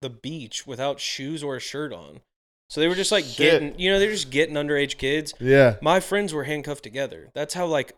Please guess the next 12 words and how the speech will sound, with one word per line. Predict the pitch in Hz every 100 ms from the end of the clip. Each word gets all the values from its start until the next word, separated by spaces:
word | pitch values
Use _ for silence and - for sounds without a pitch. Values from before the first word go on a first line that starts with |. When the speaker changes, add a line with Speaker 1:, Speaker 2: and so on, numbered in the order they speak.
| -
Speaker 1:
not | 110 127 127
legit | 117 113 117
it | 101 90
was. | 85 117
Speaker 2:
Oh, | 123 117
my | 104 104
God. | 98 113 107 104 87 - - - - - - -
So | - 131 110 120
Speaker 1:
<laughs> |
Like, | 175 180 175 151 -
come | - 170
on. | 147 104